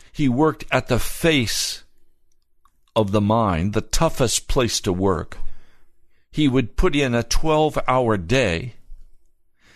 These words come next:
He would come home, and he would prepare himself after washing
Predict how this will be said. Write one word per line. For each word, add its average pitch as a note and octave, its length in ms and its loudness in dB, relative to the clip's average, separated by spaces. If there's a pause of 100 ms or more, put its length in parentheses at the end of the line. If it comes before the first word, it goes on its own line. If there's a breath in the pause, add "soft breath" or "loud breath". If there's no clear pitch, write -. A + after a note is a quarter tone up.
He D#3 160 2
would C3+ 200 -2
come B2+ 200 -2
home, C#3 520 0 (1600 loud breath)
and C3 200 -2
he D3+ 140 0
would C#3 220 -2
prepare D#3+ 520 0
himself A#2+ 960 0 (160)
after B2 380 0
washing B2+ 720 0